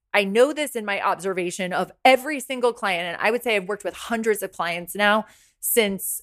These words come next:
I launched my business six years ago, or really went it all in on my niche for heartbreak, dating, and relationships. I've coached so, so, so, so many women. And what I know for sure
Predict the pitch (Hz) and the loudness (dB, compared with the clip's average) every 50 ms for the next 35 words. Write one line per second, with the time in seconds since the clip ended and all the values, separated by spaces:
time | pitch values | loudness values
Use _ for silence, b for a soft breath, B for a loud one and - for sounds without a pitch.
0 | _ _ 220 202 190 185 190 190 190 180 - 185 202 196 190 190 185 - - 202 | _ _ 8 8 8 8 6 4 2 -2 -4 -2 0 0 0 0 -2 -2 -2 0
1 | 190 185 156 185 175 165 - - 214 226 233 220 - - - - - - - - | 0 0 0 0 0 0 0 0 2 2 2 0 -2 -6 -8 -8 -8 -8 0 4
2 | - 208 208 - - 190 170 135 131 - 185 156 156 135 117 143 - - 233 214 | 4 4 4 4 0 0 2 0 0 -2 0 4 4 4 4 4 6 6 6 6
3 | 202 190 226 233 214 214 214 208 - 214 196 208 202 196 196 196 - - 208 190 | 6 6 4 6 6 6 2 2 0 2 4 4 4 4 2 2 4 6 6 6
4 | 190 196 190 185 185 180 180 180 175 170 170 170 175 175 185 226 226 - - - | 6 4 2 2 2 0 2 0 -2 -2 -2 -4 -6 -6 -6 -4 -6 -6 -4 0
5 | 208 196 180 185 175 175 - 180 170 165 180 175 170 170 165 165 160 156 156 147 | 0 4 4 4 2 4 2 0 0 0 -2 -4 -2 -2 -4 -6 -6 -6 -6 -6
6 | 160 175 170 - - 175 160 - - - 120 - - - - - _ _ _ _ | -6 -6 -6 -8 -10 -10 -8 -6 -4 -4 -4 -6 -8 -14 -14 -16 _ _ _ _
7 | _ _ _ _ _ _ _ _ - 233 240 240 - - _ _ - 269 254 - | _ _ _ _ _ _ _ _ 6 6 6 6 2 -12 _ _ 0 0 0 2
8 | - - - - - 269 254 247 262 277 262 - - - - - 240 226 220 220 | -6 -8 -8 0 2 4 4 4 4 2 -2 -4 -2 0 4 6 6 6 6 4
9 | 214 202 _ - - - - 240 226 226 226 233 233 _ _ - - 226 208 202 | 0 -2 _ -4 -2 4 6 6 6 6 4 0 -4 _ _ 0 2 4 6 6
10 | 196 202 190 - _ - 202 202 190 196 202 208 202 - - 196 165 147 123 101 | 4 2 0 -4 _ -2 2 2 2 2 0 -4 -4 -4 -4 -4 -2 -2 -2 -4
11 | - 180 _ _ b b b b b b _ 233 233 233 240 254 247 247 247 240 | -6 -10 _ _ b b b b b b _ 2 4 6 6 6 6 6 4 2
12 | 240 254 247 285 339 320 - - 349 320 - - - 233 185 180 190 214 262 285 | 2 4 4 4 4 2 0 -2 -2 0 0 0 0 2 2 4 4 4 4 2